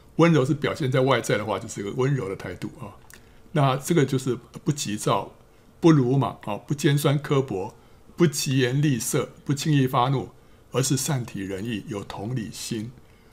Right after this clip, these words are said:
这个是温柔。所以你碰到一个温柔的人，你会觉得非常的，呃，愉快，对不对啊？因为他是，他是有同理心的，他很能够体会人的感觉啊。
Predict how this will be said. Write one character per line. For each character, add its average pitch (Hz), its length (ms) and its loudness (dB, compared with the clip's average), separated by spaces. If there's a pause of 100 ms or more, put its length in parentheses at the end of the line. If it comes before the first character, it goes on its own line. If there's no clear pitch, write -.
(160)
这 - 140 -2
个 165 60 6
是 135 100 2
温 117 240 0
柔。 90 200 -10
所 - 160 -2
以 117 120 0
你 101 100 -4
碰 160 160 -4
到 135 100 0
一 120 40 -4
个 123 80 -2
温 147 160 4
柔 110 160 0
的 107 100 -8
人， 95 180 -6 (400)
你 117 80 -4
会 135 140 2
觉 131 160 0
得 110 100 -2
非 139 160 -2
常 101 220 -6
的， 98 300 -6 (400)
呃， 98 340 -6
愉 104 100 -10
快， 117 360 -4
对 - 80 -12
不 107 60 -10
对 113 120 -4
啊？ 113 220 -8 (360)
因 143 80 0
为 131 40 0
他 127 200 -2
是， 120 400 -2 (460)
他 131 140 -4
是 120 360 -4
有 110 140 -4
同 110 240 -6
理 104 160 -2
心 120 260 -6
的， 90 200 -10 (320)
他 127 440 -2 (140)
很 - 240 -10
能 113 100 -8
够 120 320 -2 (240)
体 110 160 -8
会 127 200 -2
人 101 200 -4
的 107 140 -8
感 - 240 -14
觉 92 420 -10
啊。 101 220 -10